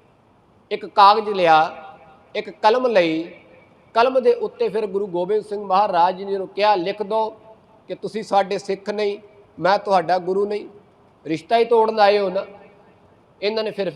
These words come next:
ਲਿਖਿਆ, ਇੱਥੇ ਫਿਰ ਲਿਖਿਆ। ਇਹਨਾਂ ਨੇ ਲਿਖਿਆ, ਵੈਸੇ ਇਤਿਹਾਸ ਦੇ ਦੋ ਪਹਿਲੂ ਨੇ। ਬਹੁਤੇ ਸਾਡੇ ਵਿਦਵਾਨ ਕਹਿੰਦੇ ਨੇ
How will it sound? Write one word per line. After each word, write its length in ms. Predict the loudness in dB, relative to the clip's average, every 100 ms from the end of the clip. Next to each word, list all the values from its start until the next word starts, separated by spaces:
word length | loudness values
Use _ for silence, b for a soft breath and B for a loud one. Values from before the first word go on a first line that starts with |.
| -6
ਲਿਖਿਆ, 420 | -8 -4 -4 -4 -12 _ _ _ _ _ _
ਇੱਥੇ 240 | -16 -4 0
ਫਿਰ 180 | 0 0
ਲਿਖਿਆ। 400 | -2 -4 -8 -10 -16 _ _ _ _ _ _ -6
ਇਹਨਾਂ 220 | -4 -2
ਨੇ 100 | -2
ਲਿਖਿਆ, 380 | -4 -2 2 4
ਵੈਸੇ 340 | 4 2 2
ਇਤਿਹਾਸ 600 | -2 -2 4 8 8 6
ਦੇ 200 | 0 -2
ਦੋ 240 | 2 2 2
ਪਹਿਲੂ 420 | 2 2 2 -2
ਨੇ। 240 | -2 -4 -8 -20 _ _ _ 0
ਬਹੁਤੇ 360 | 2 2 0
ਸਾਡੇ 320 | 0 0 0
ਵਿਦਵਾਨ 460 | -6 -4 0 2 0
ਕਹਿੰਦੇ 360 | -4 -8 -6 -4
ਨੇ 140 | -4